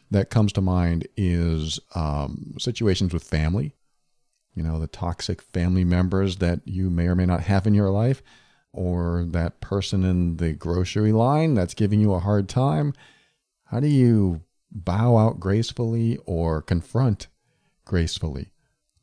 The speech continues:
Might be a topic for another show, but, um, just as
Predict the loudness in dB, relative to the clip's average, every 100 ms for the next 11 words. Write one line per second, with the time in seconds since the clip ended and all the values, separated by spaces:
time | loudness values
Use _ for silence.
0 | _ _ -6 -2 0 0 0 0 -2 -2
1 | 0 -2 -4 -4 -2 -2 -4 -6 -4 -2
2 | -2 -2 -2 -4 -8 _ _ _ -8 -2
3 | -2 -2